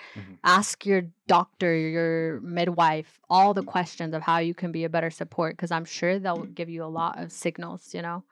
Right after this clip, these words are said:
Speaker 1: Mm-hmm.
Speaker 2: And I remember when, also too, when, uh, Melissa, our midwife, had come to do a checkup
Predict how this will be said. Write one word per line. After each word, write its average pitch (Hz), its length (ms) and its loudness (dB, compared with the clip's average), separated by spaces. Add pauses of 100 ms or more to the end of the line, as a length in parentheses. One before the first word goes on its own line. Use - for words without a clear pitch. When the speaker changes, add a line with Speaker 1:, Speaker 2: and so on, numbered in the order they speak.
(120)
Speaker 1:
Mm-hmm. 95 200 -12 (420)
Speaker 2:
And 160 440 -4 (160)
I 170 160 2
remember 170 380 -2
when, 165 160 -6 (160)
also 175 380 2
too, 165 260 -2
when, 160 320 -4 (160)
uh, 165 380 0
Melissa, 170 320 -4
our 165 160 -2
midwife, 170 400 -4
had 170 180 -4
come 165 260 -4
to - 120 -8
do 160 120 -6
a 165 60 -6
checkup 160 380 -4